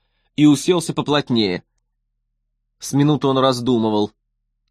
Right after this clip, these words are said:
«Этот человек должен нам сообщить какие-то сведения», — сказал он наконец. «Так отчего бы нам тут же на месте его не выслушать?»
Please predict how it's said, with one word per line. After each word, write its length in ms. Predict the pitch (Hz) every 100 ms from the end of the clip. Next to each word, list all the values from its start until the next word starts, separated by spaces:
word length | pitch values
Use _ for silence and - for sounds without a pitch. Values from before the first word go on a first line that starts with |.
| _ _ _ _ _ _ _ _ _ _ _ _ _ _ -
«Этот 260 | 160 170
человек 440 | - 175 180 185 160
должен 400 | 151 170 156 160
нам 220 | 160 156
сообщить 500 | - 151 139 - 160
какие-то 480 | - 147 165 147 151
сведения», — 720 | - 143 170 107 104 95 95
сказал 440 | - - 120 113 110
он 160 | 110
наконец. 640 | 110 107 110 110 104 - - _ _ _ _ _ _ _ _ _ _ _ -
«Так 160 | 123
отчего 520 | 139 - - 143 165 180
бы 200 | 156 143
нам 340 | 139 139 123
тут 300 | - 147 170
же 100 | 170
на 140 | 139
месте 440 | 110 120 123 - 139
его 220 | 135 135
не 140 | 143
выслушать?» 560 | 170 226 113 - 87 -